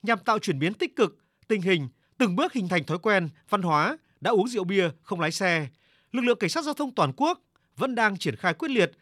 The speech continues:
xử lý nghiêm vi phạm nồng độ cồn. Cục Cảnh sát Giao thông đang phối hợp với Văn phòng Bộ Công an, Cục Công tác Đảng và Công tác Chính trị và Bộ Tư lệnh Cảnh sát Cơ động triển khai sáu tổ công tác trực tiếp thực hiện việc kiểm soát, phát hiện vi phạm nồng độ cồn.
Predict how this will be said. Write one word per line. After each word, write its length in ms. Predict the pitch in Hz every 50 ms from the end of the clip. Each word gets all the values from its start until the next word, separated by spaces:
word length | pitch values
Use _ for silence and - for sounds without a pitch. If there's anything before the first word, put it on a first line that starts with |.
| _ -
xử 160 | - - 190
lý 120 | 156 170 202
nghiêm 220 | 233 262 247 220
vi 140 | 202 262 240
phạm 200 | - 214 180 165
nồng 80 | 156
độ 120 | 165 170 160
cồn. 300 | - 180 170 156 135 123 110 - _ _ _ _ _ _ _ _ _ _ -
Cục 140 | 269 262
Cảnh 100 | - 190
sát 160 | - - 330 285
Giao 100 | 269 233
thông 280 | - 226 226 202 180 160 _ _ _ -
đang 140 | 170 180
phối 180 | - - 185 240
hợp 160 | 269 240 156
với 100 | 151 185
Văn 160 | 190 277 269
phòng 200 | - - 214 175
Bộ 100 | 170 175
Công 160 | 165 180 175 190
an, 260 | 185 175 165 151 131 - _ _ _
Cục 180 | - 220 180 -
Công 120 | 277 269
tác 120 | - 302 269
Đảng 260 | 247 214 165 131 113
và 80 | 131
Công 180 | 135 - 208 208
tác 120 | 294 277
Chính 120 | - 233 233
trị 280 | - 277 233 196 170 - _ _ _ _ -
và 140 | 190 196
Bộ 180 | 190 190 226 247
Tư 120 | - 302
lệnh 180 | 285 269 214 175
Cảnh 120 | 170 151
sát 180 | 131 - 302 -
Cơ 100 | - 254
động 220 | 240 233 185 151 - _ _ _ _ _
triển 200 | - - 196 143
khai 260 | 127 - 196 190 175 165
sáu 180 | - 175 190
tổ 140 | - 233 160
công 160 | - 180 170
tác 260 | - 247 277 349 330 _ _ _ _ _ -
trực 180 | 240 196 170
tiếp 120 | - 330 359 - -
thực 120 | 220 160
hiện 220 | 180 196 190 185 -
việc 280 | 151 160 208 - - -
kiểm 140 | 196 143 120
soát, 260 | - 269 294 320 - _ _ _ _ _
phát 180 | - 214 220
hiện 200 | 233 226 196 180
vi 100 | 190 277
phạm 220 | - - 226 180 175
nồng 100 | 165 170
độ 100 | 180 165
cồn. 320 | - 180 170 160 131